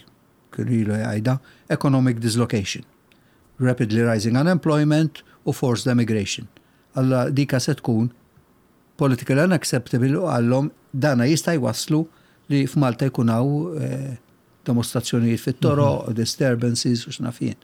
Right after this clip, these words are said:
Speaker 1: Tajjeb? U kull ma jmur jikber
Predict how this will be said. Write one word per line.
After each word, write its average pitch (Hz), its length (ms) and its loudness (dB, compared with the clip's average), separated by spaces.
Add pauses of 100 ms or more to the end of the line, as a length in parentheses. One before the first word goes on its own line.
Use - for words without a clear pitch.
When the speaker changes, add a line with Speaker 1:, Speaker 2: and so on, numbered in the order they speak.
(420)
Speaker 1:
Tajjeb? 139 300 -2 (300)
U 139 380 0 (1000)
kull 151 160 0
ma 131 140 4
jmur 123 420 2
jikber 120 580 2